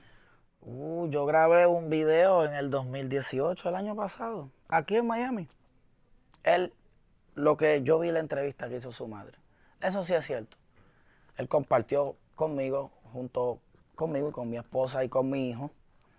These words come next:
que estuvimos. Y era en la misma localidad donde yo estaba grabando el video, que era en un hotel. ¿Sabes? Kevin Fred es, lo sigue siendo, es mi amigo. A lo mejor él no está aquí físicamente.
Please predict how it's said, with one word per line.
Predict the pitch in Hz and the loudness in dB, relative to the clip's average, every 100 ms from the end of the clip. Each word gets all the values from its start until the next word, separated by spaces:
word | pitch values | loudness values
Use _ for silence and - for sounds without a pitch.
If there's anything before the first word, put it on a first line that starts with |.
| _ - | _ -4
que | 135 | -4
estuvimos. | - 131 117 110 117 | -2 -2 -2 -4 0
Y | 147 | 2
era | 165 | 2
en | 175 | 2
la | 160 | 0
misma | 156 165 160 | 0 -2 0
localidad | 151 156 156 156 156 | 0 0 2 4 2
donde | 147 135 | -2 -2
yo | 131 | -4
estaba | - 135 127 | -4 -6 -6
grabando | 120 117 117 113 | -8 -10 -10 -10
el | 110 | -8
video, | 107 107 107 | -10 -10 -6
que | 131 | -4
era | 131 | -4
en | 123 | -4
un | 117 | -6
hotel. | 117 165 160 - _ _ - | -6 -2 -4 -4 _ _ 0
¿Sabes? | 175 156 | 4 6
Kevin | 147 139 120 | 4 0 -2
Fred | 135 151 - _ | -2 -2 -2 _
es, | 135 147 147 - _ _ _ _ - | -2 -2 -6 -18 _ _ _ _ -10
lo | 131 | -4
sigue | 180 185 | -2 0
siendo, | 202 170 110 - _ _ _ _ _ - | 0 -4 -6 -14 _ _ _ _ _ -6
es | 139 | -4
mi | 147 | -2
amigo. | 147 165 160 110 - - | -2 -2 -6 -10 -16 -6
A | 135 | -2
lo | |
mejor | 143 131 151 | -2 -2 -2
él | 170 | 0
no | 160 | 0
está | - | 0
aquí | 143 131 | -2 -6
físicamente. | 131 123 117 131 175 - | -8 -10 -10 -8 -8 -10